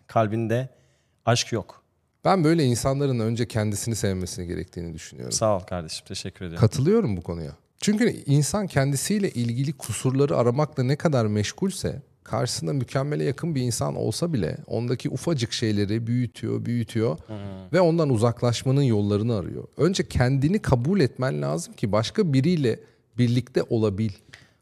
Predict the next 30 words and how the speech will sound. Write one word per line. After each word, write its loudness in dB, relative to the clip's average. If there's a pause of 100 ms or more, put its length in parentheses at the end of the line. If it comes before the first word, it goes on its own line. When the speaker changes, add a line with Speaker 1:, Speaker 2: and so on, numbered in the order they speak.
Speaker 2:
Bunu 4
yapamazsan 2 (440)
mümkün 2
değil. -4 (180)
Speaker 1:
Bana -4
güzel 4
bir 0
hikaye 2 (280)
geldi 0
aklıma -6
bununla -6
ilgili. -10 (180)
Bir -6
baba 4
oğlunu 0
çağırıyor, 0
diyor -6
ki, -10
"Bak -2
burada," -4
diyor, -4
"çok -10
büyük -8
bir -8
sera 0
var, -2
bir -6
çiçek 0
bahçesi -2
var. -8